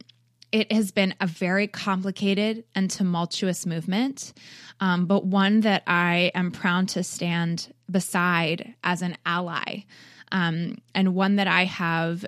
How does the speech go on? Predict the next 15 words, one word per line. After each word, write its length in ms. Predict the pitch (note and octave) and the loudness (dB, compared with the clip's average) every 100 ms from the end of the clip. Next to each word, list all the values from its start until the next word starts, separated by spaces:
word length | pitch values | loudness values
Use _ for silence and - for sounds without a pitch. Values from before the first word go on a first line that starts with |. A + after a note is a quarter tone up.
| F3+ | -2
been 220 | F#3 F3+ | 0 2
in 220 | F3+ F3 | 0 0
awe 480 | - F3+ G3+ - - - | -2 0 0 0 -2 -4
of, 260 | F#3+ - - - - - | -8 -14 -20 -20 -20 -4
um, 600 | F#3 E3+ E3 E3 E3+ F#3 - | -2 0 0 -2 -2 -4 -2
as 200 | G3 F#3 | -2 2
I 140 | F3+ | 0
have 520 | F#3 F3 E3+ F3 F3+ - - F#3+ | 0 0 0 -2 -4 -10 -6 0
been 360 | F#3 F3+ E3+ E3+ | 2 2 2 2
witnessing 960 | A#3 G#3 F#3+ - E3+ E3 D#3+ D#3+ E3+ - _ _ _ | 2 2 -2 -2 -4 -2 -4 -6 -8 -12 _ _ _
my 800 | F#3+ F3+ F3 F3 F3 F3 F3 F3 _ - - _ _ _ _ | 0 2 0 0 -2 -2 -4 -8 _ -20 -20 _ _ _ _
friends, 680 | - - E3 F#3 A#3+ A#3+ - - _ _ _ _ _ | -8 0 4 6 6 4 -6 -18 _ _ _ _ _
uh, 420 | F#3 E3+ E3 E3+ - - | -2 0 0 0 -2 -10
family, 720 | - F3+ E3 G3 G#3+ B3 B3+ _ _ _ _ | -8 -4 -2 0 2 0 -4 _ _ _ _
uh, 440 | F#3 E3+ E3+ D3+ | -6 -4 -4 -6